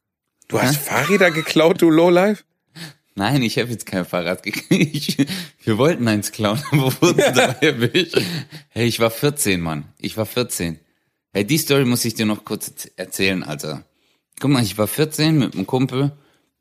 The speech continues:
Speaker 2: und wir wollten jetzt nach dem Schwimmbad nach Hause fahren, okay? Und wollten Fahrrad
Speaker 1: Mhm.
Speaker 2: klauen. Und wir so, Alter, weil wir haben kein Geld mehr gehabt, wir wollten jetzt nicht mit der Bahn fahren oder sonst irgendwas. Wir so,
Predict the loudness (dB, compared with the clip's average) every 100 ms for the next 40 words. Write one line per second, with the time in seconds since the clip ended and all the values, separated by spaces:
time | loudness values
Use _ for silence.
0 | _ _ -2 0 2 2 2 2 0 0
1 | -2 0 -2 0 2 4 2 2 2 2
2 | -2 -4 -4 -4 -2 -2 -2 -4 0 0
3 | 0 -2 -2 -2 -2 -4 -4 -4 -4 -6
4 | 0 2 4 2 2 -4 _ _ _ -2
5 | 0 2 2 2 2 4 2 0 0 0
6 | -2 0 0 2 0 2 0 0 0 0
7 | 0 -2 -2 -4 -2 0 0 0 0 0
8 | 0 0 0 0 0 0 0 0 0 0
9 | 0